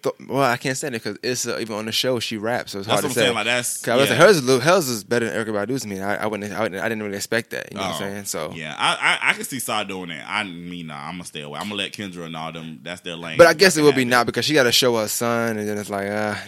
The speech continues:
Speaker 1: do you, do your son, he's a, he's a teenager. Do you really wanna know what your mom would do for the,
Speaker 2: Oh.
Speaker 1: you know what I'm saying? It's kinda like, I, I, 'cause if my mother did a challenge, I would be upset. I'll be like, "She's blocked, like, automatically from my life for a little while." I, I don't wanna know what my mother would do for the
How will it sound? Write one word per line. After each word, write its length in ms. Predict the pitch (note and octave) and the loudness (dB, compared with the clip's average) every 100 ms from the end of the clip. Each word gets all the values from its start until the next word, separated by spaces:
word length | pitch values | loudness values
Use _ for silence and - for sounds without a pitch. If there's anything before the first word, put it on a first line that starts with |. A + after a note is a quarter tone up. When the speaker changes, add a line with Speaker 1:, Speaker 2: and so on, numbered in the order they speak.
| F#2 | -8
Speaker 1:
do 80 | G#2+ | -6
you, 240 | G#2+ G#2+ | -4 -6
do 120 | G#2 | -4
your 120 | A#2+ A2 | -2 -2
son, 260 | - B2 | -2 -2
he's 200 | A#2+ A2 | -2 -6
a, 40 | G2+ | -6
he's 100 | A#2+ | -6
a 60 | |
teenager. 320 | G#2+ B2+ A#2 G#2+ | -4 -2 -2 -4
Do 80 | |
you 80 | A2 | -2
really 100 | A#2 A2 | -2 -2
wanna 120 | G#2+ | -4
know 120 | A2 | -4
what 120 | G#2+ | -4
your 80 | G#2 | -4
mom 200 | G#2 G#2+ | -2 -2
would 100 | G2 | -4
do 160 | G#2 G#2 | -6 -8
for 160 | - | -4
the, 220 | G2 G2 G2 _ | -4 -4 -8 _
Speaker 2:
Oh. 240 | D2+ D2 C2+ C2 - | -14 -12 -12 -4 6
Speaker 1:
you 80 | E3+ | 10
know 60 | |
what 60 | F3+ | 10
I'm 60 | F3 | 10
saying? 220 | F#3 D3 | 8 6
It's 80 | E3 | 6
kinda 160 | E3 | 4
like, 240 | D3+ C#3 - | 4 2 0
I, 200 | B2 C3+ | -6 -6
I, 120 | G#2+ | -8
'cause 160 | - B2+ | -8 -6
if 200 | C#3+ C3 | -6 -8
my 80 | D3 | -6
mother 180 | D3+ | -4
did 160 | C#3 D3+ | 0 0
a 40 | |
challenge, 340 | C#3+ D#3+ D#3 B2+ | 2 0 0 0
I 80 | A#2 | 0
would 100 | A2+ | 0
be 120 | A2+ | -2
upset. 420 | - - E2+ - _ - | -2 -4 -6 -10 _ -8
I'll 120 | A2 | -6
be 120 | A2+ | -2
like, 240 | A2 G#2 - - | -4 -4 -8 -8
"She's 200 | - A#2+ | -6 -2
blocked, 500 | A#2+ B2 F2+ - - | 2 2 0 -12 -8
like, 160 | G2+ | -4
automatically 500 | E2+ B2 B2 A#2+ F2 | -2 0 0 -2 -8
from 180 | - C3 | -8 -2
my 120 | B2+ | 2
life 420 | A#2+ C3+ G#2 G2 - | 2 2 2 -2 -6
for 100 | C3 | 0
a 20 | |
little 240 | A2+ A2+ G2+ | 2 2 2
while." 300 | F2+ F#2+ G2 - - | 0 -4 -12 -14 -12
I, 240 | - - C3+ | -4 2 4
I 140 | A2+ | 6
don't 120 | E3 E3+ | 8 8
wanna 180 | E3 | 6
know 200 | D3 D#3+ | 4 4
what 120 | C#3+ A#2+ | 2 2
my 60 | |
mother 160 | C3 C3 | 2 4
would 120 | A#2+ | 4
do 140 | C3 | 4
for 140 | B2+ A#2 | 2 2
the 260 | G#2+ G2 | 0 -2